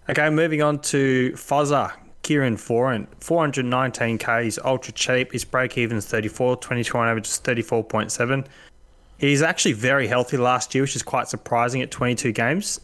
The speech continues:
Uh, half, he's had quite a lot of injury issues over the years. Shoulders, knees, all that sort of stuff. Um, so when he actually played the full eighty minutes, he averaged thirty-six. But when you take into atta-, account tackle bust and kick meter nerfs,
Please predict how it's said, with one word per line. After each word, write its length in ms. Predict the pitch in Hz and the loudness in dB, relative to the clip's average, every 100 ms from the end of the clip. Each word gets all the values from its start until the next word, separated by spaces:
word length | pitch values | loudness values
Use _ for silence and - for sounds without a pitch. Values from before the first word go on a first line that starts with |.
| - | -2
Uh, 200 | 117 104 | 0 0
half, 280 | - 123 | 0 0
he's 140 | - 123 | -2 -2
had 140 | 127 | -2
quite 280 | - 135 139 | 0 0 2
a 40 | |
lot 180 | 120 117 | 2 2
of 80 | 107 | 2
injury 380 | 113 113 117 110 | 0 2 2 2
issues 260 | 107 117 | 0 0
over 160 | 113 107 | 2 0
the 80 | 101 | 0
years. 360 | 104 131 156 - - - - - - | 2 2 -2 -8 -20 -20 -20 -20 -2
Shoulders, 580 | - 120 117 113 104 | 0 2 2 2 0
knees, 520 | 117 113 113 107 101 - | 0 2 2 0 0 0
all 100 | 110 | 0
that 140 | 104 | 0
sort 140 | - 98 | -2 -2
of 60 | |
stuff. 400 | - 107 131 - - - - - - - - | 0 0 -2 -4 -20 -20 -20 -20 -20 -20 -6
Um, 600 | - 113 113 113 113 113 - - - - - - - | 0 2 4 2 2 0 -4 -20 -20 -20 -20 -18 -2
so 240 | - 131 | 0 2
when 100 | 139 | 4
he 80 | 139 | 2
actually 280 | 139 - 156 | 2 -2 0
played 180 | 143 | 0
the 60 | 120 | 0
full 320 | - 143 131 | -2 0 0
eighty 220 | 123 123 113 | 2 2 2
minutes, 300 | 117 127 - | 0 -2 0
he 60 | |
averaged 300 | 113 113 - | 0 0 -2
thirty-six. 500 | - 113 107 135 123 | 0 0 0 -2 -2
But 140 | - 117 | -4 0
when 140 | 120 | 0
you 80 | 123 | 0
take 240 | - 113 | 0 -2
into 240 | 110 113 107 | -2 -2 -2
atta-, 420 | - - 127 - | -2 -4 -4 -4
account 380 | 110 120 113 - | -4 0 0 -2
tackle 280 | 139 - | -4 -4
bust 280 | 113 120 - | -2 -2 -2
and 100 | 107 | -6
kick 220 | - 135 | -4 -4
meter 160 | 127 123 | 0 0
nerfs, 340 | 117 117 117 | 2 0 0